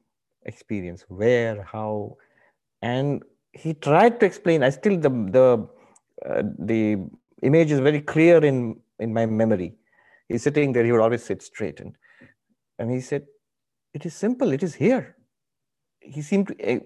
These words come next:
seemed to do like this, "It's, it's right here." And behind him, I could see only the wall, of course. <laughs> And I didn't know where, where is the Atman.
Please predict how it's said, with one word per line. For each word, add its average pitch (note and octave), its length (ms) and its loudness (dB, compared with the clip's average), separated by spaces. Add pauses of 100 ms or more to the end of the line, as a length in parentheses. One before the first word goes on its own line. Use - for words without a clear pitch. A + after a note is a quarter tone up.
seemed D#3+ 220 -12
to A2+ 80 -8
do A2+ 220 -2
like B2 200 0
this, G#2+ 160 -4
"It's, - 240 -12
it's - 240 -12
right A#3+ 160 4
here." G3 300 0 (840)
And G#2+ 200 -4 (300)
behind D3 320 2
him, D#3+ 80 2
I D#3 60 2
could D3+ 140 -2
see E3 160 -2
only D#3 180 4
the C#3+ 120 4
wall, A#2 380 4
of - 140 -8
course. - 320 -6 (160)
<laughs> - 160 -8
And C3 340 2
I C#3+ 60 4
didn't D3 240 -4
know C#3+ 100 -2
where, C3 320 0 (340)
where C3 460 0
is C#3 160 0
the C3 100 2
Atman. B2+ 440 -2